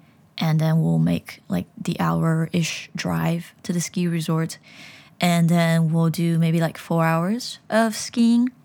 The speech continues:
and then we can have dinner, and then we can come back. So I was like, "Cool." So I set up my timer.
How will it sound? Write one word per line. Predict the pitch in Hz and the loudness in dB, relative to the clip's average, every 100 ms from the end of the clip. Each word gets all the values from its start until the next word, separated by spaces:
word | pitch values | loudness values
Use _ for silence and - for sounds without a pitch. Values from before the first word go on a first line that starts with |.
| _ _ _ _ | _ _ _ _
and | 185 | 0
then | 175 | 2
we | 165 | 2
can | 175 | 2
have | 160 156 | 0 -2
dinner, | 165 165 | -2 0
and | 165 | 0
then | - | -2
we | - | -4
can | 180 | -2
come | 165 156 | 0 2
back. | - - - - - - - | 0 -2 -18 -20 -20 -20 -18
So | - | -8
I | |
was | 165 | -4
like, | 151 - | -4 -6
"Cool." | - 190 - - _ - - - | -2 -2 -2 -12 _ -20 -20 -10
So | 170 | -8
I | |
set | - - 277 | -4 0 0
up | 302 | 2
my | 233 | 2
timer. | 233 - 165 160 180 | 0 -2 -2 -2 -4